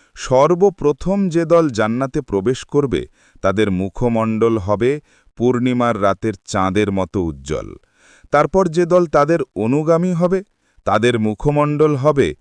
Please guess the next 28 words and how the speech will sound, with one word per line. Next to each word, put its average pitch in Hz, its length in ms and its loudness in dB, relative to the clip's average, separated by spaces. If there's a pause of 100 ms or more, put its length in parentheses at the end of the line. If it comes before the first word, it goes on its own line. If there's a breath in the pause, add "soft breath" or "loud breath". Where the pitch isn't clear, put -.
(320 soft breath)
আকাশের 143 520 0
সর্বাধিক 127 840 0
দীপ্তমান 127 720 -2 (140)
উজ্জ্বল 113 520 0
তারকার 101 600 0
মতো। - 340 -12 (680)
তারা 98 220 2
না 101 200 0
করবে 110 380 -2
পেশাব 110 640 -2 (400 soft breath)
আর 120 180 2
না 123 180 0
করবে 127 340 2
পায়খানা। 87 680 -4 (540 soft breath)
তাদের 160 280 4
থুতু 170 440 -2
ফেলার 190 420 2
প্রয়োজন 170 480 0
হবে 117 320 0
না 65 240 -10 (320)
এবং 95 320 0
তাদের 95 380 0
নাক 87 360 -2
থেকে 127 420 -4 (320 soft breath)
শ্লেষ্মাও 160 680 0
বের 87 240 -2
হবে 65 280 -8
না। 57 200 -20